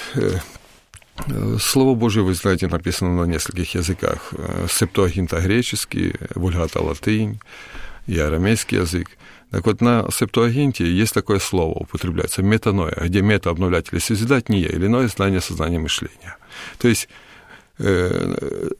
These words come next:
научиться мыслить для меня нестандартно.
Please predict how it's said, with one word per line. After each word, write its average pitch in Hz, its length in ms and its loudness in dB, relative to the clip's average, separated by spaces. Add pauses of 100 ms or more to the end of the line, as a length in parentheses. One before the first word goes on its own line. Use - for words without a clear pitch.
(140)
научиться 113 600 4
мыслить 131 880 2
для 98 300 2
меня 131 560 4 (460)
нестандартно. 104 920 2